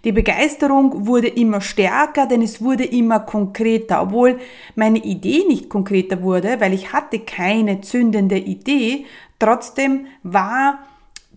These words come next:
diese Traumphase abgeschlossen und ich war in der nächsten Phase angekommen, der Findungsphase, weil plötzlich sucht man aktiv nach einer Idee, man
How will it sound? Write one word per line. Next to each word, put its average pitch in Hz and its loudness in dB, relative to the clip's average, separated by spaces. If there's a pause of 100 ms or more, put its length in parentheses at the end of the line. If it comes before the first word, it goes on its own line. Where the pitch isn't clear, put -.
diese 220 2
Traumphase 220 2
abgeschlossen 208 -4
und 220 -2
ich 208 -8
war 202 2
in 208 -2
der 208 0
nächsten 240 -4
Phase 170 -6
angekommen, 190 -2
der 202 -2
Findungsphase, 208 -2 (360)
weil 202 2 (220)
plötzlich 254 0 (360)
sucht - 4
man 202 2
aktiv 208 -2 (160)
nach 202 -2 (140)
einer 202 0
Idee, 214 0
man 185 0